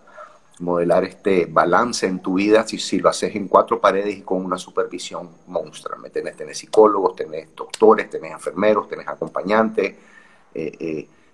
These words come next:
pues es relativamente fácil, solo tenés que rendirte y, y, y, y seguir los alineamientos. Pero, y, y lo importante al final del día no es ni siquiera, y creo que aquí podemos expandir más adelante, dejar de consumir.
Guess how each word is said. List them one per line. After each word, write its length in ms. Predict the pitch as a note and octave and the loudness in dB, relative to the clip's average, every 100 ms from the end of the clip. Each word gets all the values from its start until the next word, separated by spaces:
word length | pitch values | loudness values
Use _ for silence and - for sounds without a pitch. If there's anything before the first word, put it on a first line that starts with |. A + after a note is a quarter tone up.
| - | -6
pues 200 | F2 F#2+ | -6 -2
es 80 | F#2+ | 2
relativamente 640 | G2+ F2+ G2+ E2+ F2+ - | 4 6 4 2 0 -2
fácil, 260 | E2+ - F2 | -2 -4 -4
solo 220 | F#2+ F#2 | 0 0
tenés 240 | F#2 F2 | 0 -4
que 100 | - | -2
rendirte 540 | F2+ E2+ F2+ G2+ G#2 E2+ | -2 -2 -2 -4 -2 -4
y, 260 | D#2+ - | -4 -8
y, 440 | - - - - - | -10 -10 -14 -16 -12
y, 260 | F2 D#2 F#2 | -10 -6 -6
y 40 | |
seguir 340 | - F2 G2+ | -2 -2 -2
los 180 | F#2 F2 | -2 -4
alineamientos. 680 | D#2+ D#2 - D#2 D2+ - - | -6 -8 -14 -14 -16 -16 -16
Pero, 160 | C2+ E2+ | -10 -10
y, 80 | F#2 | -4
y 140 | C3 C3+ | 2 6
lo 100 | D3 | 6
importante 540 | D3+ C#3+ - G#2 A2+ | 6 4 4 2 0
al 60 | A2+ | -4
final 220 | G2 F2+ | -2 -2
del 160 | G2+ F#2+ | -2 0
día 180 | G2+ | 0
no 120 | - F2 | 0 -4
es 100 | G2 | -8
ni 120 | F#2+ | -16
siquiera, 420 | - - F2 F#2+ | -12 -2 0 0
y 80 | G2 | -2
creo 180 | D#2+ - | -6 -2
que 60 | |
aquí 360 | - D#2+ - F#2 | -2 -2 -6 0
podemos 320 | F#2 F2+ F#2+ | 2 2 0
expandir 420 | - D#2+ D#2+ E2 | -6 -8 -4 -4
más 180 | D2+ F2+ | -6 -4
adelante, 480 | G2 D#2+ E2+ G2+ - _ _ _ _ _ _ | -4 -4 -6 -8 -10 _ _ _ _ _ _
dejar 300 | F2 F2 E2 | -10 -6 -6
de 100 | - | -6
consumir. 500 | - E2 - A2 E3+ | -8 -10 -6 -6 -6